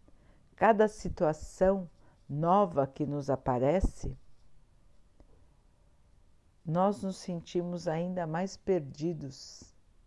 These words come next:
porque queremos ter certezas,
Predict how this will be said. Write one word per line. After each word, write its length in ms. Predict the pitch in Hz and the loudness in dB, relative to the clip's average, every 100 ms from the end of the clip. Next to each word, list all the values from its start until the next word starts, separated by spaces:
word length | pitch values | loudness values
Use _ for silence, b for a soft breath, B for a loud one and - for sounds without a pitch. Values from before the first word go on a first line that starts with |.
| _ _ _ _ _ _ _ _ _ _ _ _ _ - _ _ - | _ _ _ _ _ _ _ _ _ _ _ _ _ -20 _ _ -4
porque 280 | 190 - | -2 0
queremos 500 | 208 208 202 202 196 | 2 6 8 6 0
ter 220 | - 208 196 | 0 0 0
certezas, 1200 | - 202 180 - - 180 185 165 131 - - - | 0 0 0 -4 2 2 2 -2 -10 -10 -20 -20